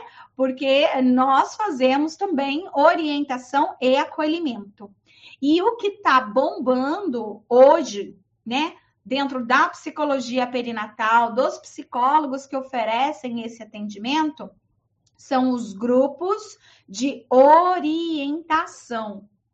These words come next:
e não de psicoterapia. Então, grupos de orientação. Esses grupos de orientação, hoje, eles estão sendo chamados de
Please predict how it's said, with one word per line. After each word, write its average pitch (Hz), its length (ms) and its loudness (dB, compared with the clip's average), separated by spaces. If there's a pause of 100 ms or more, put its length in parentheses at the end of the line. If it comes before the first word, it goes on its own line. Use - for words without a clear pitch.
(180)
e 247 120 -2
não 285 240 -2
de 302 160 -2
psicoterapia. 294 1800 -6 (600)
Então, 233 240 -6
grupos 277 580 -4
de 262 280 -6
orientação. 311 1300 2 (480)
Esses 392 400 -4
grupos 330 440 -4
de 269 140 -4
orientação, 277 1300 0
hoje, 269 720 6
eles 262 300 -2
estão 285 280 -10
sendo 240 360 -10
chamados 247 680 -8
de 294 240 -6